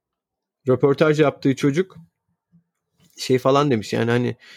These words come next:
istediğinizde söyleyin, hani F B I'ye da bilgi verebilirsiniz. Adını falan söylemişti, hatırlamıyorum şimdi. F B I'ye de söyleyebilirsiniz, C I A'ye de söyleyebilirsiniz. Gelsinler, buraya kapıma geldiklerinde onlara sadece gülerim çünkü ben hiçbir şey yapmadım demiş.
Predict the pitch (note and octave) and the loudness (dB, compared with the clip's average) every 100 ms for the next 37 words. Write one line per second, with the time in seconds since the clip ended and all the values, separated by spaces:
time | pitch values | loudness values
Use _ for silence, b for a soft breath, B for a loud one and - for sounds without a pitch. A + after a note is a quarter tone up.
0 | B - C#3+ B2+ D3 B2+ B2+ C3+ D3 C#3 | B -6 -4 -2 0 2 2 2 0 2
1 | C#3 D#3 B2+ A#2 A2 A#2 - B2 C3+ C3+ | 2 2 2 2 2 0 2 2 4 2
2 | A#2+ A2 A2 G#2+ G#2 G#2 G#2 C#3 B2+ A#2 | 0 0 2 2 2 0 -4 -4 -2 -2
3 | C3+ C3+ C3+ C3+ C3 C3 C3+ - G#2 A#2+ | -2 0 0 0 -2 -4 -4 -8 -6 -4
4 | A#2+ G#2 - - - B B - B2+ - | -4 -6 -10 -18 -20 B B -2 -2 2
5 | D3+ D3 C#3 - A#2+ A2+ G#2+ G#2+ B2+ C3+ | 2 2 0 0 2 2 0 -2 -2 -4
6 | - C3+ C3+ C#3+ C#3 - A2+ A2 G#2+ G#2 | 0 2 4 4 2 2 0 2 0 -4
7 | G2+ - D3+ D3+ _ b b b - B2+ | -8 -6 -6 -6 _ b b b -10 -2
8 | C#3+ C#3+ - C#3+ C#3 D#3 B2+ D3+ C#3 C#3+ | 0 0 -2 -2 -2 -2 0 2 2 0
9 | C#3 D3+ C#3 C3 B2+ - C#3 D3 C#3+ C#3+ | 0 2 2 2 0 -2 0 2 0 2
10 | D3 - D#3 C3 B2+ C#3+ C#3 D3+ D3 D#3 | 0 2 0 2 0 0 0 2 0 -4
11 | - C#3+ C3 D3+ D3+ F#3+ C#3 - A2+ G2+ | -4 -4 0 0 0 -2 -2 0 0 0
12 | G#2+ G2+ G2+ - - - | -4 -6 -6 -8 -10 -16